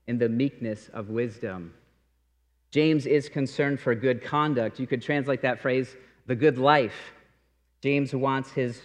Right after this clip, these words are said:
readers, his listeners, to live the good life, and so he asks these questions.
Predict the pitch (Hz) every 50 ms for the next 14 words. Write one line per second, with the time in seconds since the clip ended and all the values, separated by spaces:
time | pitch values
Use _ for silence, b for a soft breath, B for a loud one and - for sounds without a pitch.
0 | - 123 113 139 151 160 135 127 120 117 117 - - 123 113 123 131 143 143 -
1 | 131 113 110 113 113 110 - - - - 117 117 123 151 156 139 120 117 120 123
2 | 120 - b b b b b b b b _ 113 123 113 117 131 123 110 120 131
3 | 139 143 139 135 - 120 117 - - 139 127 135 139 127 104 131 139 147 143 -
4 | - 143 135 123 - - - - - 151 147 - - - 123 107 104 92 90 90
5 | - - -